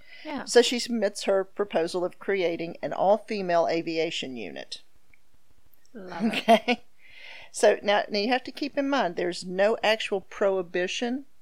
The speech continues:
Speaker 2: on female, uh, combat pilots in the Russian military at this time,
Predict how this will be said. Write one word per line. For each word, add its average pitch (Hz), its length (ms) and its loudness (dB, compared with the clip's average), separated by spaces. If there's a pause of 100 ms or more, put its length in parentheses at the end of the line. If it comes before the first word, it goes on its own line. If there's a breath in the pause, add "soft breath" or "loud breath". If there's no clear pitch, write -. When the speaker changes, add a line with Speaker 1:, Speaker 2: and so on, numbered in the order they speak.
(220)
Speaker 2:
on 202 200 0
female, 208 460 0 (260)
uh, 185 220 0
combat 208 380 0
pilots 208 400 -2
in 208 120 -4
the 196 80 -6
Russian 190 320 -2
military 202 420 -2
at 208 80 -8
this 208 180 -8
time, 220 300 -2